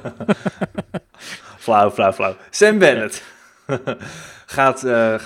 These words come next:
de Scheldeprijs winnen en daarmee ook een eerbetoon brengen aan Fabio Jacobsen, die deze wedstrijd al twee keer heeft gewonnen. Dus in zijn geest sprint hij naar de zege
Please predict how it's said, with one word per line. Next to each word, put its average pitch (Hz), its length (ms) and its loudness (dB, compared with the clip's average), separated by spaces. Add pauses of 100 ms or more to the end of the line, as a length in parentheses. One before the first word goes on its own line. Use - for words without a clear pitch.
de - 60 -16
Scheldeprijs 113 400 -4
winnen 107 340 -8
en 104 340 -6 (280)
daarmee 107 500 -6
ook 165 420 -4 (180)
een 120 380 -8 (920)
eerbetoon 117 420 -6
brengen 101 360 -8 (160)
aan 98 360 -10 (1800)
Fabio 104 400 -14
Jacobsen, - 500 -12
die 113 100 -8
deze 117 160 -6
wedstrijd 117 280 -10
al - 60 -20
twee 120 140 -8
keer 113 120 -14
heeft - 120 -18
gewonnen. - 380 -20
Dus 113 200 -16
in 139 120 -12
zijn 196 200 -4
geest 185 400 -2 (1300)
sprint - 380 -4
hij 135 80 -12
naar 120 100 -4
de 110 60 -8
zege 104 420 -6